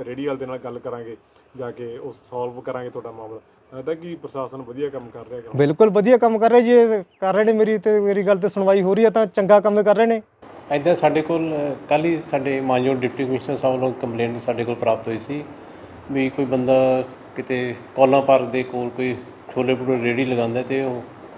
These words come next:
Speaker 3: ਉਹਦੀ ਦਰਖਾਸਤ ਇਹ ਸੀ ਵੀ ਸਾਡੇ ਉਹ ਭਟੂਰੇ ਵਾਲਾ ਪੈਸੇ ਸਾਡੇ ਤੋਂ ਵੱਧ ਲੈਂਦਾ।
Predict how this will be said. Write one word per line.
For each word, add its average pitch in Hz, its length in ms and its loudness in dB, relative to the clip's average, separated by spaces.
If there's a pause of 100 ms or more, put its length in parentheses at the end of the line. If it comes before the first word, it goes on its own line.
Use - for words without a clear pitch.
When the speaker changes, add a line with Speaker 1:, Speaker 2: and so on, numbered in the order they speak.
(280)
Speaker 3:
ਉਹਦੀ 135 200 -2
ਦਰਖਾਸਤ 123 500 0
ਇਹ 131 100 0
ਸੀ 127 100 -12
ਵੀ 131 120 -6
ਸਾਡੇ 123 320 -6
ਉਹ 123 140 -4 (200)
ਭਟੂਰੇ 127 260 2
ਵਾਲਾ 123 180 4
ਪੈਸੇ 123 300 2
ਸਾਡੇ 123 220 0
ਤੋਂ 117 100 -4
ਵੱਧ 117 180 -2
ਲੈਂਦਾ। 98 360 -8